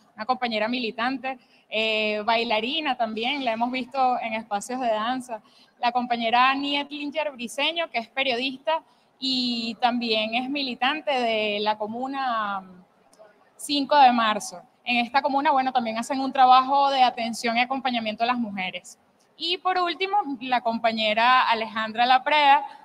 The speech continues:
que es de la Red de la Araña Feminista, tiene muchos años esa organización, una organización bastante respetable. Entonces, bueno, los voy a dejar con la compañera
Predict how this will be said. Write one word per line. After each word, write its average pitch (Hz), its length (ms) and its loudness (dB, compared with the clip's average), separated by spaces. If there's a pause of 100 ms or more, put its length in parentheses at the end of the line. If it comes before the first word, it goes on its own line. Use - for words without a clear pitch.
(140)
que 240 200 6
es 220 140 0
de 247 120 2
la 233 380 8
Red 220 260 0
de 254 140 -4
la 240 100 4
Araña 214 260 0
Feminista, 240 580 -2
tiene 208 220 -6
muchos 254 400 -4
años 247 240 0
esa 247 160 -6
organización, 247 540 -4
una 254 100 -2
organización 220 680 -8
bastante 226 420 -4
respetable. 190 640 -6 (340)
Entonces, 233 300 -6
bueno, 247 240 4
los 240 140 2
voy 226 140 4
a 214 40 6
dejar 226 240 2
con 247 140 -2
la 262 100 2
compañera 277 640 -2